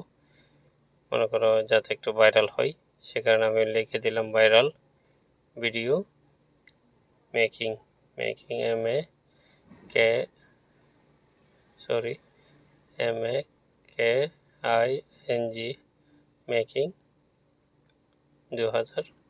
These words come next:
পঁচিশ, টু থাউজেন্ড টোয়েন্টি ফাইভ লিখে দেব। টু থাউজেন্ড টোয়েন্টি ফাইভ লিখে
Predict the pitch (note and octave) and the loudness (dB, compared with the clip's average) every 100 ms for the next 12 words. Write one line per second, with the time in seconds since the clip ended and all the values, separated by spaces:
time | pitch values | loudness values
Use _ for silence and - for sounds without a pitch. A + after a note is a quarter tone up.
0 | _ - C3 - A#2+ - - - _ _ | _ -2 -2 0 -4 -4 -10 -14 _ _
1 | _ _ _ _ _ _ _ - B2 - | _ _ _ _ _ _ _ -6 -6 -4
2 | A#2+ C3 D#3 - - A2+ A2 - A2+ A2+ | -2 -2 -2 -6 -4 -4 -2 0 0 0
3 | - A2 A2 A2 C3+ - _ _ _ _ | -4 -2 0 0 -4 -4 _ _ _ _
4 | _ _ _ _ _ _ _ _ _ - | _ _ _ _ _ _ _ _ _ -14
5 | - A#2 - A2+ A2+ C#3 - B2 A#2 A2+ | -8 -8 -4 -2 -2 -2 -4 -6 -2 4
6 | A#2 B2+ - A2+ B2 | 4 2 -6 -2 -2